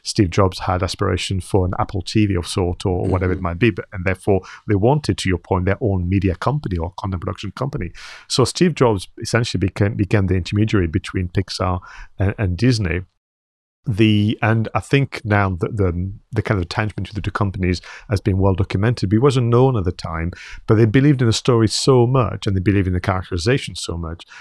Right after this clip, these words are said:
Speaker 1: that they were prepared to walk away and find a different way of distributing.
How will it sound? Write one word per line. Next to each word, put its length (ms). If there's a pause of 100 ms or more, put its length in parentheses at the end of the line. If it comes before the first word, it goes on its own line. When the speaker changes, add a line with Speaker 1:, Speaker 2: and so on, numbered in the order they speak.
(120)
Speaker 1:
that 80
they 60
were 100
prepared 460
to 480
walk 400
away 340
and 200
find 340
a 80
different 260
way 100
of 40
distributing. 640